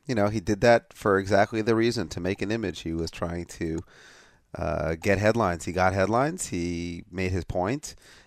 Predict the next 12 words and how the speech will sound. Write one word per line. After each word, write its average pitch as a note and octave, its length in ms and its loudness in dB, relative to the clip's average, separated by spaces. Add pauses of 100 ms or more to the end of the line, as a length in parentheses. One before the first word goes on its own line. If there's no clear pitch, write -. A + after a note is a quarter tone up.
(160)
and, F#2 540 -4
um, G#2+ 840 -4 (560)
still A#2+ 320 -2
very F#2+ 200 2
little F2+ 220 -4
has F2 120 -6
<laughs> E2+ 120 -2
happened F2+ 300 -6 (100)
to F2+ 220 -6
stop F#2 280 -10
Iran. E2+ 400 -8
But, F#2+ 160 -10